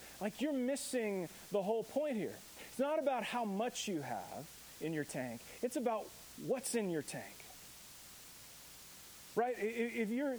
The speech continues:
gonna get in your car and start it up, it really doesn't matter if you have a full tank of gas or if you have a quarter tank of gas. What matters is that there's gas in the tank, right? If you have a full tank but it's filled with water, you're not going anywhere, right? This is the point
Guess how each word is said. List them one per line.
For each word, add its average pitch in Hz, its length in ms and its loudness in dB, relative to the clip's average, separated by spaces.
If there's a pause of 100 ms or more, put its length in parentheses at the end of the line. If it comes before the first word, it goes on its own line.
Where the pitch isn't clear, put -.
gonna 254 160 4
get 277 240 2
in 285 100 4
your 254 100 4
car 214 540 2
and 185 100 0
start 233 380 2
it 196 100 4
up, 175 320 2 (300)
it 277 140 2
really 311 280 4
doesn't 262 220 4
matter 254 240 2
if 214 80 0
you 214 60 4
have 214 100 2
a 175 60 0
full 254 200 2
tank 247 220 0
of 233 100 2
gas 233 460 2 (220)
or 214 80 6
if 202 80 2
you 226 40 4
have 208 100 2
a - 40 0
quarter 226 320 2
tank 190 240 0
of 160 80 -2
gas. 151 280 2 (180)
What 226 140 4
matters 254 360 2
is 208 140 2
that 226 180 4
there's 196 160 4 (100)
gas 190 380 2
in 160 140 0
the 131 40 0
tank, 113 280 -6 (440)
right? 233 200 4
If 220 60 0
you 277 100 4
have 294 100 4
a 208 60 0
full 277 300 2
tank 247 360 2
but 220 80 4
it's 190 100 0
filled 254 280 2
with 196 100 4
water, 165 560 2 (360)
you're 311 120 2
not 311 180 2
going 247 380 4
anywhere, 117 300 0 (1200)
right? 220 120 2
This 277 200 2
is 240 160 0
the 254 80 4
point 240 640 0